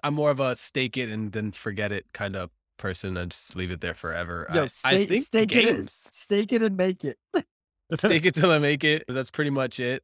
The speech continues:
Speaker 1: And then I think most of mine come down to games. I
Speaker 2: Yes.
Speaker 1: like the interactive gaming and low budget artwork kind of games that we've been having. The P D E games have been really fun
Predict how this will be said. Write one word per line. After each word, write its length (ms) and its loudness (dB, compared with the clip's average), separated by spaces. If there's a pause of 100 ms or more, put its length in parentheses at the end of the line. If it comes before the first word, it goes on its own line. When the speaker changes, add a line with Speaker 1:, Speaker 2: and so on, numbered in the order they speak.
Speaker 1:
And 160 -4
then 360 0 (280)
I 120 4
think 200 0
most 300 4
of 60 -2
mine 220 2
come 180 -4
down 240 0
to 100 -6
games. 400 -4
I 40 -4
Speaker 2:
Yes. 100 -2
Speaker 1:
like 260 -2
the 180 0
interactive 580 -4
gaming 440 -2
and 220 -6 (260)
low 260 2
budget 640 -2 (180)
artwork 600 -2
kind 240 0
of 60 0
games 240 0
that 100 0
we've 160 -2
been 140 -4
having. 280 -2
The 100 -6
P 180 0
D 80 0
E 180 2
games 320 0
have 240 -6
been 180 -4
really 360 -2
fun 380 -6